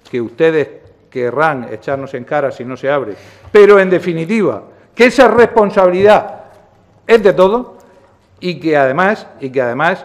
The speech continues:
como usted ha dicho, confiando en mí, el aeropuerto se va a abrir. Se va a abrir y se va a gestionar bien.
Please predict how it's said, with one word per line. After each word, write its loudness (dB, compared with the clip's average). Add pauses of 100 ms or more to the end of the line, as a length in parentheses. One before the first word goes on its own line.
(140)
como -8
usted -6
ha -2
dicho, -8 (120)
confiando -10
en -10
mí, -12 (420)
el -6
aeropuerto -6 (420)
se -4
va 4
a 6
abrir. -2 (760)
Se -4
va 4
a 6
abrir 2
y -4
se 0
va 6
a 4
gestionar 2
bien. 0